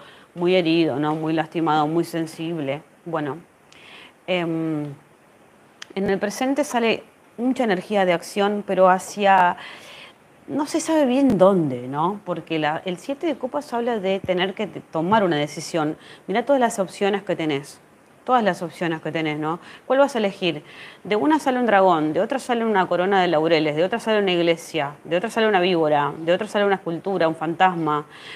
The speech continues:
¿Cuál de todas estas? No sabés qué opción vas a tomar, ¿no? De todas las opciones que tenés. Solo veo que es como una necesidad de activar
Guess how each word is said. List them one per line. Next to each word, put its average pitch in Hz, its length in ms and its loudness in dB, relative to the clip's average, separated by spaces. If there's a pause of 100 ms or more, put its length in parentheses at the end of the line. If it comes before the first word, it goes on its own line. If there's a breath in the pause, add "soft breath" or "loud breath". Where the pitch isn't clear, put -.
¿Cuál 294 160 2
de 320 100 -2
todas 254 280 0
estas? 190 200 -4
No 220 120 -2
sabés 285 320 4 (160)
qué 165 80 -2
opción 151 420 -4
vas 160 180 -2
a 160 80 -4
tomar, 147 380 -4
¿no? 156 160 -2
De 156 80 -2
todas 180 300 -2
las 147 300 -2 (520 loud breath)
opciones 185 520 -2
que 185 120 -4
tenés. 160 500 -4 (480 loud breath)
Solo 320 320 0
veo 294 280 2
que 254 60 -2
es 247 60 -6
como 240 260 -4
una 233 180 0
necesidad 196 500 0
de 208 320 2
activar 160 640 0